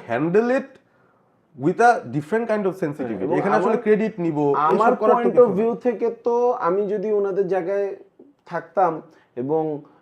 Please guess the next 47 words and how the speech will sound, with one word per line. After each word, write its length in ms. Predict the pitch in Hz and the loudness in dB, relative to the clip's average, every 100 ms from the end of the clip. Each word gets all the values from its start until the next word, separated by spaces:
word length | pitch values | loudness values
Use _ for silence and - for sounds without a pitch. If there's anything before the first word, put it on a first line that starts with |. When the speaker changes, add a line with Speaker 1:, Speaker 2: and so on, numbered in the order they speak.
| - | -8
Speaker 2:
knowing 480 | 135 156 170 208 240 247 226 | -2 4 6 6 6 2 0
something 340 | 196 196 202 190 | -2 -2 -2 0
like 160 | 170 156 135 | 0 -2 -4
this, 160 | 143 156 | -4 -4
আমি 180 | 147 | -6
এটা 140 | 151 160 | -4 -6
বসে, 480 | 127 123 123 - 160 135 | -4 -6 -8 -12 -8 -6
বসেছিলাম 580 | 131 147 165 156 131 | -4 -4 -4 -4 -4
না 340 | 120 110 123 147 | -6 -8 -6 -2
বলে, 340 | 156 160 120 - - _ _ - | 0 0 -2 -8 -20 _ _ -10
এটা 140 | 135 | -6
তো 80 | 220 | -2
আমি 120 | 233 | 2
লজ্জায় 520 | 190 170 156 220 247 | 6 6 8 8 10
আর 60 | 240 | 8
বলতে 220 | 240 226 | 6 6
পারতাম 300 | 190 - 131 | 2 0 -6
না 160 | 98 90 _ _ | -10 -18 _ _
Speaker 1:
হুম। 220 | 101 98 90 _ _ | -14 -12 -14 _ _
Speaker 2:
এতদিন 400 | 151 151 151 151 | -6 -4 -4 -4
পরে 340 | 151 131 127 | -2 -2 -2
এসে। 220 | 110 - - _ _ - - - | -6 -10 -14 _ _ -20 -8 2
ওকে, 240 | 226 196 151 | 6 6 6
so 120 | 202 151 110 | 2 2 2
আলোচনা 380 | 170 190 208 202 | 4 6 4 2
অনেক 240 | 190 175 | 0 0
বড় 180 | 156 165 | 2 0
হয়ে 200 | 160 165 | 0 0
যাচ্ছে, 260 | 147 143 | -2 -4
এটা 100 | 165 | -6
আসলে 200 | 160 180 | -4 0
আরো 260 | 170 143 196 | 2 4 6
বড় 200 | 180 175 | 6 4
হতে 240 | 165 160 151 | 2 -2 -4
পারে, 240 | 139 180 - 135 | -4 -6 -8 -8
but 120 | 127 - | -8 -8
সেটা 260 | 135 139 | -8 -6
আমরা 320 | 131 131 127 113 | -4 -4 -4 -4
Speaker 1:
<laughs> 140 | 131 | -6
Speaker 2:
না 160 | 131 135 | -6 -6
যাই। 220 | 117 143 - _ - - - | -6 -8 -10 _ -20 -20 -6
এবার 380 | 139 165 165 156 | 0 2 0 0
যদি 220 | 160 147 | -2 -2
চলে 240 | 165 143 | -2 -4
আসি 240 | 135 131 123 | -4 -8 -6
যে 160 | 131 | -4
আমরা, 440 | 127 117 120 110 | -4 -6 -6 -8